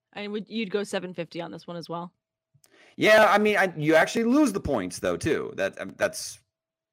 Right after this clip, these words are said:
Speaker 2: something that, uh, is interesting with when making these wagers. So if you
Speaker 1: Okay.
Speaker 2: kinda just feel like, "Eh, I don't really know on this one," you could go two fifty.
Speaker 1: Okay.
Speaker 2: But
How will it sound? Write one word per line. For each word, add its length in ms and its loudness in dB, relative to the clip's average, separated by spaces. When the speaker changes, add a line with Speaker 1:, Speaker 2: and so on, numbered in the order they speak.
Speaker 2:
something 420 -6
that, 240 0
uh, 220 2
is 220 -8
interesting 440 -6
with 220 -6
when 240 -6
making 280 -4
these 160 -8
wagers. 520 -8
So 180 2
if 100 2
you 60 -6
Speaker 1:
Okay. 140 -2
Speaker 2:
kinda 200 2
just 220 -2
feel 140 6
like, 260 0
"Eh, 840 -2
I 140 2
don't 180 2
really 220 6
know 160 6
on 120 4
this 180 -4
one," 120 0
you 100 -2
could 220 2
go 120 4
two 200 -6
fifty. 480 -4
Speaker 1:
Okay. 160 -8
Speaker 2:
But 160 2